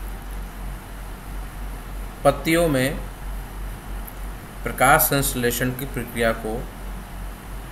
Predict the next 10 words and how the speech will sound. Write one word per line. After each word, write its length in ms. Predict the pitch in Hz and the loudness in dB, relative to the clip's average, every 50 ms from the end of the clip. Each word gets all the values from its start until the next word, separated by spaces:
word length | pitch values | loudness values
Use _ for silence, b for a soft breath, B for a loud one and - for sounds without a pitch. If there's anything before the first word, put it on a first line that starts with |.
| - - - - - - - - - - - | -10 -8 -8 -8 -8 -8 -8 -8 -8 -6 -4
सुचारू 640 | - - - - 127 117 120 131 139 127 110 - - - - | -4 -4 0 4 6 8 8 8 8 6 4 0 -4 0 2
और 140 | 120 131 131 | 4 4 4
अधिक 320 | - - 113 117 151 139 - - - - 113 | 4 2 2 2 2 2 0 -2 -4 2 8
दक्ष 300 | 139 160 - - - - 117 92 - - - - - - - - - - - - - - - - - - - - - - - | 8 8 8 8 4 4 2 0 -2 -4 -8 -8 -8 -10 -10 -8 -8 -8 -8 -8 -10 -8 -8 -8 -8 -8 -8 -8 -8 -4 0
रूप 260 | 117 127 135 135 135 135 | 2 4 4 4 4 4
में 300 | 123 113 107 101 98 - - - - - | 4 4 2 2 0 -2 -4 -4 -4 -2
संपन्न 380 | 127 120 117 - 143 156 165 160 | -2 0 2 4 4 4 4 4
करने 360 | - 127 113 110 110 110 104 | 2 2 2 2 0 -2 -2
के 180 | - - 104 | -2 -2 -2
लिए 380 | 101 98 95 98 104 117 139 | -2 -2 -2 -2 -2 -2 -4